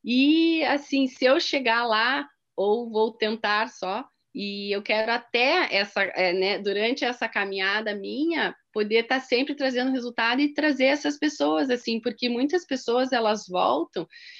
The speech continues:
que isso a gente fala lá na academia, quando eu, "Ah, vai pôr, vai fazer um outdoor", faz das pessoas comuns,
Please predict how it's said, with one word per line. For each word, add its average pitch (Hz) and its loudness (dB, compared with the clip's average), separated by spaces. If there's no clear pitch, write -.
que 233 0
isso 240 0
a 269 4
gente 247 -2
fala 233 2
lá 214 2
na 214 0
academia, 202 -2
quando 208 2
eu, 196 6
"Ah, 269 2
vai 240 0
pôr, 247 2
vai 220 2
fazer 226 -2
um 233 -2
outdoor", 208 0
faz 339 2
das 359 2
pessoas 311 -4
comuns, 302 0